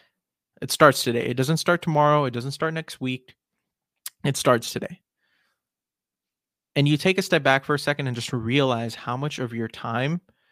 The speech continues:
goes to things that just isn't moving the needle forward.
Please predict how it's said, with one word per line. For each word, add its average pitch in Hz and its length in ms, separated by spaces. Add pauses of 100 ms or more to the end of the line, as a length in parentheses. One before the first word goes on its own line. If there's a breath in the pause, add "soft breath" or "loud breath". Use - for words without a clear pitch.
(720)
goes 139 720 (640)
to 127 160
things 120 440
that 120 120
just - 280 (100)
isn't 123 380
moving 120 640
the 117 100
needle 113 360
forward. 143 520